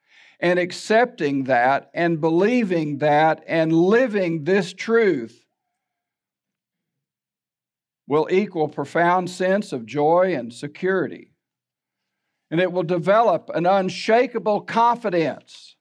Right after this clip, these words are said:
in our relationship with our wonderful, loving Heavenly Father. So as he disciplines us and he says no to us,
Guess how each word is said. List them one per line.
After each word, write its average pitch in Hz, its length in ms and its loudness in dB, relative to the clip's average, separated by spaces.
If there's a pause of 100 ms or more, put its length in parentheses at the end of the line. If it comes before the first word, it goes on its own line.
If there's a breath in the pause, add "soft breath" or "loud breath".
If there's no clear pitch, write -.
(1400)
in 170 140 0
our 175 180 2
relationship 175 920 0
with 160 120 -2
our 156 180 2
wonderful, 196 840 0 (520)
loving 143 960 0 (760)
Heavenly 151 420 0
Father. 143 640 0 (440)
So 208 220 0
as 190 200 0
he 277 220 2
disciplines 185 880 -2
us 147 380 2 (260 soft breath)
and 185 200 2
he 240 200 0
says 202 420 -2
no 214 400 2
to 175 100 -2
us, 147 540 0